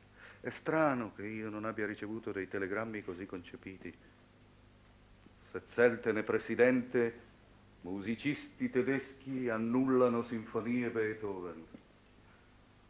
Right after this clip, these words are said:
Se Zelten è reggente, filosofi tedeschi, ormai incapaci di definire imperativo categorico. Se Zelten è re, liceali tedeschi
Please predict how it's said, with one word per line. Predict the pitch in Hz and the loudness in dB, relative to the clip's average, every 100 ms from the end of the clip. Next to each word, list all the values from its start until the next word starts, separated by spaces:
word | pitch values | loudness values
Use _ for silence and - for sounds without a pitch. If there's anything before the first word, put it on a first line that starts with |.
| - - - | -20 -20 -20
Se | - - | -16 -4
Zelten | - 131 127 123 | 4 6 6 0
è | 120 | 2
reggente, | 117 120 143 151 147 143 127 - - - - - - - - - | 0 2 0 0 -2 -2 -2 -8 -20 -20 -20 -20 -20 -20 -20 -16
filosofi | - 104 127 123 120 117 | -6 2 6 6 4 0
tedeschi, | 120 113 135 - - 170 - | 2 4 4 0 -10 -8 -6
ormai | 101 92 - 101 127 127 120 | -4 -4 0 2 4 4 0
incapaci | 110 107 101 104 113 95 - - | -2 0 4 6 6 4 -2 -10
di | 90 85 - - - - - - | -12 -12 -16 -20 -20 -20 -20 -16
definire | - 85 92 110 107 95 82 | -12 -8 -4 -2 0 -2 -4
imperativo | 82 80 87 80 87 95 80 | -6 -6 -4 -2 -2 -4 -4
categorico. | 82 80 76 85 87 80 76 71 - - - - - - - - - - - - | -4 -4 -2 0 -2 -6 -12 -16 -20 -20 -20 -20 -20 -20 -20 -20 -20 -20 -20 -18
Se | - 80 - | -12 -12 -4
Zelten | - 104 95 98 90 | 0 0 0 -4 -2
è | |
re, | 87 95 110 127 113 - - - - | -2 2 4 4 0 -6 -18 -20 -14
liceali | 85 87 101 95 117 113 | -10 -6 2 6 6 6
tedeschi | 107 107 135 - - 156 | 0 0 -2 -2 -10 -8